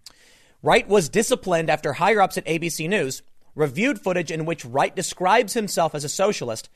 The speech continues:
and appears to criticize the network for the way in which it chooses to present the news. "I feel terrible about it. I feel that the truth suffers.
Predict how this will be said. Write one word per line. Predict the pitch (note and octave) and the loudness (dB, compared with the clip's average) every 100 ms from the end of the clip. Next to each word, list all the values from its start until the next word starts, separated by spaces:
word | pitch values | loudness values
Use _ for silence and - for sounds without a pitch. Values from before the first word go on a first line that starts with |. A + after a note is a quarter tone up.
| - - | -20 -6
and | D#3+ | -2
appears | F3 A3 C4 | 0 2 0
to | C4+ | -2
criticize | - A3 - F#3+ F#3 | -2 -2 2 2 2
the | |
network | E3 D3+ D3+ | -2 -4 -4
for | |
the | D3+ | -2
way | C#3 C#3 | 0 -2
in | |
which | C3 C3 | -4 -6
it | C3 | -6
chooses | - B2+ B2+ | -6 -6 -6
to | - | -10
present | A#2+ B2 A2 | -8 -8 -6
the | |
news. | D3+ B2+ F#2+ - _ _ _ _ - | -6 -6 -8 -12 _ _ _ _ -8
"I | C#3+ | -4
feel | G#3+ G#3+ | 0 0
terrible | - A#3 C4 D#3 B2+ | 0 4 4 4 -2
about | A#2+ A2 | -4 -6
it. | - _ _ _ _ - | -8 _ _ _ _ -4
I | D#3+ | -2
feel | - A3 | 2 2
that | G#3 | 2
the | F3 | -4
truth | - B3+ G#3 | -4 -6 -2
suffers. | - A#3 - B2 - | 2 2 2 -6 -8